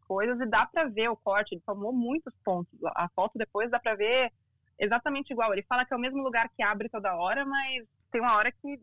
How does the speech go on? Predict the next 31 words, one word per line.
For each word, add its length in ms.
né, 260
o 80
médico 400
é 140
quem 160
tá 160
ali 240
pra 160
analisar 560
se 60
você 200
pode 280
ou 40
não 140
continuar 560
e 40
se 120
aquilo 280
pode 220
afetar 340
ou 40
não 160
sua 160
visão. 420
A 100
gente 200
tem 140
atletas 400
que 80
até 140
hoje 240